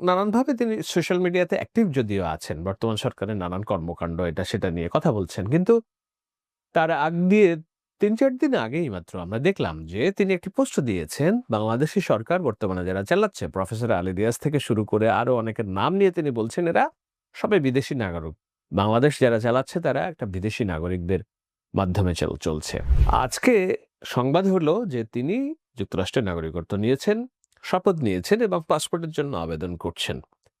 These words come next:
তো এই সংবাদ চাউর হওয়ার সাথে সাথে আরো একটি বিষয়ে প্রশ্ন সামনে চলে এসেছে, সেটা হলো তাহলে কি বাংলাদেশে আওয়াম-, আগামী দিনে যে আওয়ামী লীগের নেতৃত্বের হাল আর সজীব ওয়াজেদ জয় ধরবেন না?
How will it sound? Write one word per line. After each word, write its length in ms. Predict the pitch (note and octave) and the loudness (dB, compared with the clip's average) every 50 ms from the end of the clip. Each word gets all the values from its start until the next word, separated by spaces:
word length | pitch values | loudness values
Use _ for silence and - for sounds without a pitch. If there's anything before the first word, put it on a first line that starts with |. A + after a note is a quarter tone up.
| _ _ _ _ _ _ _ _ | _ _ _ _ _ _ _ _
তো 440 | - F3+ F3 F3 F3 E3+ E3+ E3+ D#3+ - - | 4 4 6 6 4 2 2 0 -2 -2 2
এই 220 | D3+ D#3+ D#3+ D#3+ | 4 6 6 4
সংবাদ 600 | D3+ - E3 D#3 D3 D3 D3 D3 D3 C#3+ C#3+ C3+ - - | 2 0 0 0 0 0 2 2 2 2 0 -2 -8 -8
চাউর 280 | - - C#3 C3 C3+ C#3+ | -2 0 2 2 2 0
হওয়ার 260 | D3+ D#3 D3+ D3+ D3 C#3 | 0 -2 -2 -2 -2 -4
সাথে 360 | - - - E3 - G#3+ F3+ | -6 -6 -6 -6 -4 -6 -6
সাথে 460 | - D3+ A2 G2 - C3 D3 F3+ G#3+ - _ _ _ _ _ _ _ _ _ _ _ _ _ | -4 -6 -6 -6 -6 -6 -6 -6 -8 -10 _ _ _ _ _ _ _ _ _ _ _ _ _
আরো 160 | - D3+ F3 F3+ | -2 0 0 0
একটি 160 | - - D#3 | 0 0 0
বিষয়ে 420 | C3+ A2+ - C3 A2+ A2 D#3 G3+ G#3+ _ _ _ _ | 0 2 2 2 2 2 0 -2 -6 _ _ _ _
প্রশ্ন 320 | - A2 G2+ - - - A#2+ | -2 -2 -2 -2 -2 -6 -6
সামনে 320 | - - B2 B2+ A#2+ A#2 | -4 -2 -2 -2 -2 -2
চলে 260 | A2 - F#2 D#2+ D2+ | -2 -2 -4 -4 -4
এসেছে, 400 | D#2 - - - - - - - | -6 -8 -10 -12 -12 -12 -10 -8
সেটা 280 | - - C3 A#2 C#3 C3+ | -4 -2 0 2 2 2
হলো 220 | C3+ B2+ B2+ C3 | 2 2 0 0
তাহলে 380 | B2 - - A#2+ C3 C3 C3+ C3 | 2 2 0 2 2 0 -2 0
কি 260 | C3+ C#3 C3 B2+ C#3+ - _ _ _ _ _ _ - - | 0 0 0 0 -2 -4 _ _ _ _ _ _ -2 0
বাংলাদেশে 640 | B2 A#2 A#2 A2+ A#2 B2 B2+ B2 - C#3 B2+ B2 | 2 2 2 2 2 2 2 2 4 4 4 4
আওয়াম-, 420 | F#2+ G#2 A#2 A2+ A2+ B2 B2+ - - - | 4 2 0 0 -2 -4 -6 -8 -10 -8
আগামী 360 | - A#2+ A2+ A2 A2 A#2+ B2 | -6 -4 -2 0 0 2 4
দিনে 260 | C3+ C#3+ B2+ G#2 F#2 | 4 4 4 2 0
যে 160 | E2+ F2 F2+ | -2 -4 -4
আওয়ামী 380 | F2 F2+ F#2+ G2 G2+ G#2+ G#2+ G2 | -4 -2 -2 -2 -2 -2 -2 0
লীগের 360 | G2 F#2+ F2+ G2+ G2 F2+ E2+ - _ _ _ _ _ - | -2 -2 -2 -2 -4 -4 -6 -10 _ _ _ _ _ 2
নেতৃত্বের 640 | C3 C#3 C3+ - - - C#3+ A#2+ - - B2+ A#2 G#2 | 2 2 2 2 0 -2 -2 -2 0 0 0 0 0
হাল 680 | - - - C3+ C3+ B2 G2 F2+ D#2 D2+ D#2 C#2+ - - _ _ _ _ _ _ - | 0 -2 -2 0 0 -2 -2 -4 -6 -8 -8 -10 -12 -14 _ _ _ _ _ _ -4
আর 120 | - - A2+ | -2 -2 -2
সজীব 320 | - - A#2 G2 G2+ F#2 | -2 -2 -2 0 0 -2
ওয়াজেদ 240 | G2 F2+ F2 F2+ E2 | -2 -2 -2 -4 -4
জয় 180 | - F2 F2 | -2 -2 -2
ধরবেন 380 | F#2 - D3+ D#3 D3 A2 F#2 D#2 | 2 4 4 4 4 2 -4 -6
না? 240 | D2 C2+ C2 - | -8 -10 -12 -14